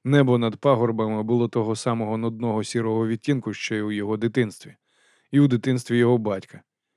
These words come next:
і у дитинстві діда. Єдине, що рухалось у цьому застиглому світі, це хмари. Густі і темні вони нависали над пагорбами, мандрували вільно, неначе зграя тварин з ілюстрованих дитячих книжок.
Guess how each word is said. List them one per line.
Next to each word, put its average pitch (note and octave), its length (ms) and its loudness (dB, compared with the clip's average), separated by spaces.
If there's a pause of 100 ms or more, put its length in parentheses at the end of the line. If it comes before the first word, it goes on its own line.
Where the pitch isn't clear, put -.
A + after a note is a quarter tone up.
(120)
і B2+ 100 2
у A#2 80 4
дитинстві G#2+ 720 -8
діда. G2+ 440 -8 (1040)
Єдине, C#3 400 4
що B2 180 2
рухалось A#2 440 2
у A#2 40 0
цьому A#2 320 -2
застиглому A2 600 -2
світі, B2+ 380 -2
це A2 280 -2
хмари. A#2 460 -4 (560)
Густі B2 520 2
і G#2+ 40 0
темні A#2+ 400 0
вони A2 300 -2 (360)
нависали A#2+ 580 4
над G#2+ 180 -6
пагорбами, G#2+ 640 -2
мандрували A#2 680 2
вільно, G#2+ 420 -4 (400)
неначе A#2+ 360 0
зграя G#2+ 380 2
тварин A2 400 0 (400)
з B2+ 160 -6
ілюстрованих B2 920 2
дитячих A2+ 500 -4
книжок. G2+ 540 -12